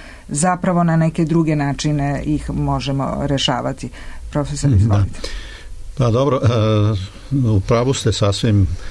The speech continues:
Speaker 2: E, bakterijske infekcije urinarnog trakta, odnosno sistema, kod dece su druge po učestalosti bakterijske infekcije.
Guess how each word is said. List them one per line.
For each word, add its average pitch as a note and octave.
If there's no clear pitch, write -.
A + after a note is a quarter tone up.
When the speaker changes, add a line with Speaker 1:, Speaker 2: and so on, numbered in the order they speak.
Speaker 2:
E, B2+
bakterijske G2
infekcije A2
urinarnog G2
trakta, G2
odnosno F2+
sistema, A2
kod G2+
dece G2
su -
druge G#2
po -
učestalosti G2
bakterijske F#2
infekcije. E2+